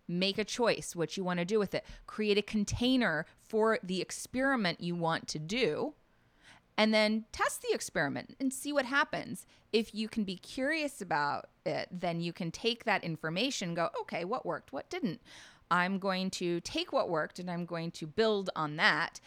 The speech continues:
and I'm going to do this with what didn't." But if you don't take the time to choose an experiment, you know, if you don't take the time to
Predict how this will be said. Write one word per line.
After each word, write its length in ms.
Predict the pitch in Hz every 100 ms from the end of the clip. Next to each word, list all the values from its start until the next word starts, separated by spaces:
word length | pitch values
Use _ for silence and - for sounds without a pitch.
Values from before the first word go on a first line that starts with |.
| - -
and 140 | 170
I'm 140 | 170 165
going 240 | 170 165
to 380 | - 170 160 160
do 180 | 156 180
this 300 | 175 220 -
with 160 | 175 170
what 200 | 165 165
didn't." 440 | 185 - - - - - - - _ _ _ -
But 180 | 208 185
if 260 | 202 180 -
you 140 | 196
don't 260 | 175 208 -
take 220 | 247 226
the 80 | 202
time 320 | 196 185 185
to 420 | - 170 165 160 - -
choose 460 | - - 208 240
an 80 | 196
experiment, 840 | - - - - - 135 190 - - _ _ -
you 140 | 165
know, 160 | 156 139
if 400 | - 98 90 147
you 240 | 156 151 143
don't 220 | 175 170
take 160 | 202 185
the 80 | 175
time 400 | 180 156 160 160
to 480 | - 147 151 151